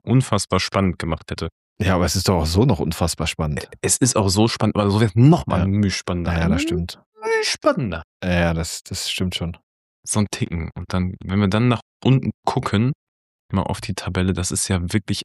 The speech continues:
Speaker 1: einfach nur krank. Und wie ich's angekündigt habe hier vor Wochen, da hat Wolfsburg Sankt Pauli ge-, gepackt.
Speaker 2: Ja, aber auch, weil Sankt Pauli einfach gar nichts mehr auf die Kette kriegt, ne? Also das, das gehört dann auch zur Wahrheit dazu. Also die, die kriegen ja wirklich überhaupt nichts mehr dahin.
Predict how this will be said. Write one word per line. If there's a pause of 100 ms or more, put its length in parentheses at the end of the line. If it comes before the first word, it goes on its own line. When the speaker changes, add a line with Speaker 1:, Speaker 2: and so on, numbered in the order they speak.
Speaker 1:
einfach
nur
krank.
Und
wie
ich's
angekündigt
habe
hier
vor
Wochen, (500)
da
hat
Wolfsburg
Sankt
Pauli
ge-, (200)
gepackt. (460)
Speaker 2:
Ja, (460)
aber
auch,
weil
Sankt
Pauli
einfach
gar
nichts
mehr
auf
die
Kette
kriegt,
ne? (180)
Also
das,
das
gehört
dann
auch
zur
Wahrheit
dazu.
Also
die,
die
kriegen
ja
wirklich
überhaupt
nichts
mehr
dahin.